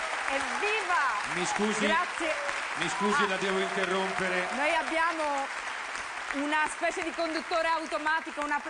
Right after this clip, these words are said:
Speaker 1: un'applicazione che abbiamo scaricato da internet che ogni tanto interviene ad aiutarci. Ci dica,
Speaker 2: Sì,
Speaker 1: navigatore.
Speaker 2: la devo interrompere, dobbiamo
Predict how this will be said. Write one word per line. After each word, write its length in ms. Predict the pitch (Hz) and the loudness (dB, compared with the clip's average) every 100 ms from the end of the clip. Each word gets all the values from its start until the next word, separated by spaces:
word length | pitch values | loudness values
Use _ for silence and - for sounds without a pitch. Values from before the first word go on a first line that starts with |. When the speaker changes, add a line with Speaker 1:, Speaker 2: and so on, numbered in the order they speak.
| - | -6
Speaker 1:
un'applicazione 640 | 294 294 294 302 - 339 285 | -2 -2 -2 -4 -2 -4 -4
che 40 | |
abbiamo 220 | 247 240 | -4 -4
scaricato 480 | 226 269 262 285 277 | -4 -4 -2 -2 0
da 120 | 254 | -2
internet 520 | 269 349 339 254 247 | -2 -4 -6 -6 -8
che 80 | 240 | -8
ogni 160 | 233 233 | -8 -2
tanto 240 | 240 247 | -2 -2
interviene 380 | 254 220 214 214 | -10 -10 -8 -8
ad 60 | 214 | -8
aiutarci. 720 | 233 262 339 349 - - 233 | -8 -2 0 0 -4 -12 -12
Ci 160 | - 233 | -12 -10
dica, 240 | 294 233 | -4 -2
Speaker 2:
Sì, 60 | 220 | 0
Speaker 1:
navigatore. 340 | 311 240 - | 0 0 0
Speaker 2:
la 40 | |
devo 160 | 156 151 | 2 0
interrompere, 720 | 151 156 147 151 151 151 143 | 0 -2 0 -2 -2 -6 -4
dobbiamo 480 | 143 143 147 147 | -6 -4 -2 -4